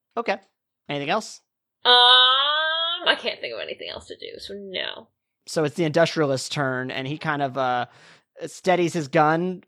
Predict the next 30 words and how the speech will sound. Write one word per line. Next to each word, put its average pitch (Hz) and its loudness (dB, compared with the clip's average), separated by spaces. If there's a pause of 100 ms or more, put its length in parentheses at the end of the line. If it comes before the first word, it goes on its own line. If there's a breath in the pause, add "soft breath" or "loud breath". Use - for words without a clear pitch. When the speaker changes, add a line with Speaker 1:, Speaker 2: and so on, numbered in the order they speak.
Speaker 1:
uh, 127 0
but 131 -10
doesn't 135 -2
get 127 -8
to 127 -6
fire 127 0
any 117 -6
shots 113 -8
off. 120 -10 (140)
And 127 -10
so 143 -8
now 135 -4
it 135 -10
is 143 -8
Apocalypse 156 -4
Man's 131 -8
turn 135 -4
again. 147 -4 (460)
Ooh, 156 -10
I've 113 -10
got 123 -8
an 120 -12
idea. 123 -6 (2000)
Speaker 2:
I 285 -6
don't 262 0
like 269 2
you 247 -14
having 226 -4
that 220 -2
idea 208 0